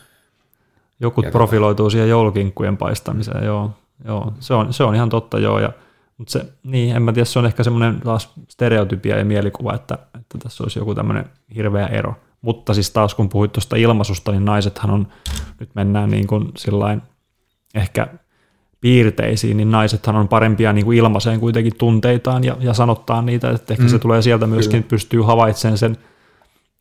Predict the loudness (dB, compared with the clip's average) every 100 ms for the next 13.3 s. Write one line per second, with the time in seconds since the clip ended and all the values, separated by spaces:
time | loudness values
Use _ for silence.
0 | _ -2 4 6 4 2 -2 -6 -4 -4
1 | -4 -8 -10 -8 -8 -10 -2 0 2 0
2 | 0 0 0 0 0 -2 -2 -2 -2 -2
3 | -2 -2 0 -2 -2 -2 -4 _ _ _
4 | _ _ _ _ _ _ 0 2 4 6
5 | 6 8 6 4 4 2 0 -2 -2 -2
6 | -2 -4 -2 0 -2 -2 -2 0 2 2
7 | 0 -4 -6 -20 _ -20 _ _ -2 2
8 | 4 4 4 2 2 0 0 2 0 0
9 | -2 -2 -4 -4 -4 -6 -8 -14 -16 -18
10 | -8 -2 0 2 0 0 -2 -2 -4 -4
11 | -4 -6 -6 -4 -2 -2 -2 -4 0 2
12 | 2 0 -4 -4 0 0 0 -4 -4 -6
13 | -4 -4